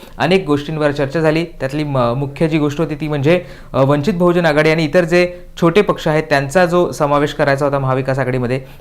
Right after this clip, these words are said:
त्याच्याबद्दलची चर्चा झाली आणि त्यानंतरच, अ, अ, आपण बघतोय की,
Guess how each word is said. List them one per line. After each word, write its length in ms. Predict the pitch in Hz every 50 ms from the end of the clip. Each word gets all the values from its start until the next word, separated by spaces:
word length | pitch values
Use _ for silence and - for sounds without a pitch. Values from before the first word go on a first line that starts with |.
| - -
त्याच्याबद्दलची 580 | 139 139 165 170 151 156 147 156 151 139 165
चर्चा 320 | 151 - 147 135 135 156 151
झाली 160 | 147 151 185
आणि 100 | 214 233
त्यानंतरच, 640 | - 180 165 180 180 170 180 175 156 165 165 - - - - - - -
अ, 40 | 120
अ, 480 | 135 143 147 151 - - 135 139 120
आपण 200 | 123 135 151 151
बघतोय 260 | 151 151 143 - 165 156
की, 200 | 156 185 190